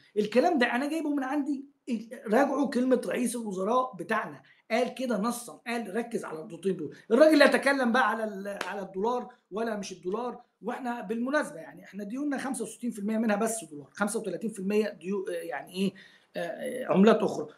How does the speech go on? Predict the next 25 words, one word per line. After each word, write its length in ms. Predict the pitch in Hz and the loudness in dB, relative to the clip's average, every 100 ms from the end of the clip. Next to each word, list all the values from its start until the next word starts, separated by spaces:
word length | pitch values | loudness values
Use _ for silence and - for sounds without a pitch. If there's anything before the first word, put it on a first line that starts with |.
| _ | _
وأنا 340 | 196 302 370 320 | 8 8 8 4
متصور، 600 | 285 - 277 220 165 - | -2 -2 -2 -2 -6 -6
أنا 100 | 233 | -4
متصور 560 | 202 190 185 170 151 - | -4 -6 -8 -8 -10 -6
إنه 320 | 196 208 208 | -4 -4 -6
بعض 300 | 214 277 294 | 4 4 4
الدول 460 | 180 160 233 247 240 | 0 4 4 4 0
يعني 380 | - 240 320 262 | -10 -6 -6 -4
ممكن 240 | 233 262 226 | -4 -4 -8
تكون 200 | - 226 | -6 -2
عرضت 360 | 202 226 202 | 0 0 -4
علينا 420 | 151 175 214 208 196 | -6 -8 -6 -6 -6
إنه 200 | 185 208 | -6 -6
يا 80 | |
جماعة 280 | 208 196 196 | -6 -6 -8
مش 160 | 226 240 | -8 -10
عايزين، 300 | 240 247 233 - 202 - | -10 -8 -8 -10 -20 -20
مش 180 | 220 | -16
عايزين 180 | 202 302 | -12 -12
تسددوا 360 | 226 262 269 285 | -6 -6 -6 -10
بالدولار، 340 | 285 302 349 - _ _ | -8 -6 -6 -10 _ _
مش 180 | 320 370 | -8 -4
لازم 220 | 427 311 | -4 -4
تسددوا 320 | 220 - 294 | -10 -12 -10
بالدولار، 420 | 262 208 240 247 | -6 0 2 2